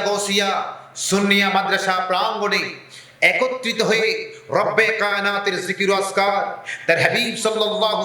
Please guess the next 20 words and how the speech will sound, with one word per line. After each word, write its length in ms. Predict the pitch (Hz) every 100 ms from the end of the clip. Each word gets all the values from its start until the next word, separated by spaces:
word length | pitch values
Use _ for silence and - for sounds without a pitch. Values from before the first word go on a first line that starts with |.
| 214
তাআলা 220 | 202 196 196
আলাইহি 240 | 202 190
ওয়াসাল্লামের 560 | 190 190 190 185 185 165 185
নাত 280 | 269 269 - - - - 156
এবং 160 | 220 214 185 - - - -
আল্লাহর 460 | 175 175 233 247 247
প্রিয় 160 | 226 220 214
বান্দাদেরকে 440 | 220 214 208 202
স্মরণ 340 | - 180 247 240 190
করার 240 | 185 180 -
সুমহান 500 | 202 175 156 202 233 190
তৌফিক 360 | 180 170 226 180 170
দান 140 | 165 160
করেছেন, 380 | 147 143 151 151 135 - -
সে 100 | 170 165
রব্বে 260 | 196 180 180 180
জুল 120 | 165
জালালের 380 | 170 185 185 170 170
দরবারে 440 | 160 160 160 160 - - - -
আমরা 160 | 151 175